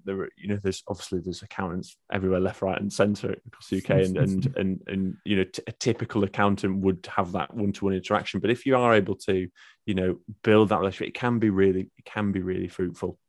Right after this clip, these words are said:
Speaker 1: really
Speaker 2: Yeah.
Speaker 1: fruitful, and it can help shape what you're doing and, and how you're doing it, uh, and go on a journey. So,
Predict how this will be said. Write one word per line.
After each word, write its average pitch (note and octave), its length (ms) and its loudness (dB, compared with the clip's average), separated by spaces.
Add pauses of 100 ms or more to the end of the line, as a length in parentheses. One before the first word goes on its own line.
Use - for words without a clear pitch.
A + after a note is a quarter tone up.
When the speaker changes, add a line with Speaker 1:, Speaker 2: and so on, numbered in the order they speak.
Speaker 1:
really F#2 160 -2
Speaker 2:
Yeah. - 60 -14
Speaker 1:
fruitful, F#2 360 -6
and F2+ 100 -6
it F#2 120 -10
can G2 100 -10
help G2 220 -10
shape - 360 -6 (500)
what G2 120 0
you're F#2+ 80 -2
doing F2+ 400 -2
and, F2+ 180 -8 (280)
and - 80 -12
how G2+ 160 0
you're F#2+ 100 2
doing F2+ 280 -2
it, F2+ 200 -6 (260)
uh, F2+ 300 -8 (100)
and F2+ 140 -8
go F#2 100 -8
on F2+ 100 -8
a F2 40 -6
journey. F2+ 320 -8
So, F2 280 -8